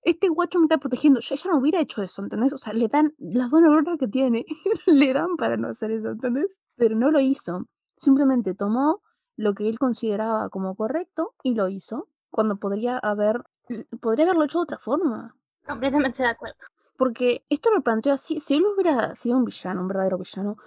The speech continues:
Speaker 1: yo esto no lo plantearía así, o sea, yo entendería que no hubiera hecho nada, porque tiene la moral como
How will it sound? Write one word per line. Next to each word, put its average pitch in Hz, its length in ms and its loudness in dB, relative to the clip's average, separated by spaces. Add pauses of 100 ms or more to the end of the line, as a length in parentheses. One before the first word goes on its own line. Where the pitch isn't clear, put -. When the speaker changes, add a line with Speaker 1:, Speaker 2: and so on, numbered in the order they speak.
(100)
Speaker 1:
yo 330 180 4
esto 330 180 4
no 311 80 6
lo 254 140 2
plantearía 214 480 -2
así, 214 220 -6
o 196 40 -4
sea, 202 140 -6
yo 247 100 -2
entendería 262 560 2
que 214 160 0
no 214 140 0
hubiera 226 160 0
hecho 202 220 -2
nada, 190 320 -2
porque 202 280 -4
tiene 220 200 0
la 220 80 2
moral 202 360 -2
como 202 340 -4